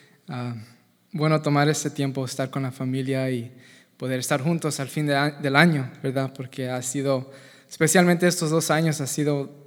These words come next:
unos a-, dos años que mucho ha pasado, ¿verdad? Ah, muchas limitaciones. Y yo conozco familias hasta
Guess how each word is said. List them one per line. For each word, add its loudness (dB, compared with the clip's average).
unos -6
a-, -2
dos -2
años 0
que -6
mucho 6
ha 6
pasado, 6
¿verdad? -2
Ah, -6
muchas 0
limitaciones. -2
Y -6
yo -6
conozco -6
familias 4
hasta -2